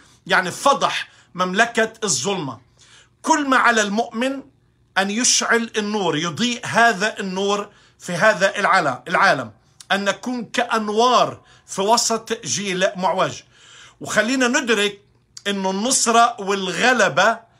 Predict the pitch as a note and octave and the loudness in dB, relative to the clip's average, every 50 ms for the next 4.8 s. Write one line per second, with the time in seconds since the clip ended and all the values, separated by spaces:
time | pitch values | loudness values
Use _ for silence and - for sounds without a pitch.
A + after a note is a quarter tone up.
0 | _ _ _ _ _ - G3 A3 A3 G#3+ G3+ F#3+ - - _ _ _ _ _ - | _ _ _ _ _ -6 -2 0 2 2 2 2 0 -4 _ _ _ _ _ -8
1 | E3+ G3 C4 C#4+ C#4 - - - A#3 A3+ A3 A3 A3+ A3+ A3 A3 A3 - - F#3+ | -4 -2 -2 -2 -2 -4 -4 -2 0 2 4 4 4 4 2 0 -4 -8 -6 -2
2 | F#3 F3+ - - G3+ G#3 G#3+ A#3 - F3 G3 F#3 E3 D3 - - C#3 B2 - - | -2 0 0 0 0 0 0 0 0 -2 -6 -6 -4 -4 -4 -4 -6 -10 -16 -20
3 | _ _ _ _ _ _ _ - C#3+ F3 - C#4 D4 D#4 D4 C#4 B3+ A3+ A3 G#3 | _ _ _ _ _ _ _ -6 -4 -2 0 0 0 0 -2 -4 -2 -2 -2 -2
4 | - - B3 - - A#3 A3 - - - F#3 F3+ - - C3+ A#2 | -2 -4 -4 -4 -4 -6 -6 -6 -4 -4 -2 -2 -2 -2 -4 -6